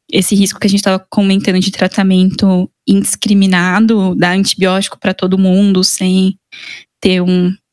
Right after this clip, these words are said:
realmente estudo sobre o, sobre o efeito real do uso de antibiótico.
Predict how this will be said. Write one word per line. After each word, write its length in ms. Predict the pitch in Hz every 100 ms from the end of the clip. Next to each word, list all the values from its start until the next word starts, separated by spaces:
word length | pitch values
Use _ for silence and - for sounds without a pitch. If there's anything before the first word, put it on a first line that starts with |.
| -
realmente 360 | 185 185 180 196
estudo 260 | - 185
sobre 320 | - 180 185
o, 100 | 185 -
sobre 220 | - 180
o 60 | 185
efeito 840 | 185 - 185 196 196 190 180 175 175 _ _ -
real 360 | - 180 180
do 100 | 214
uso 100 | 196
de 100 | 185
antibiótico. 680 | 185 - 180 170 180 -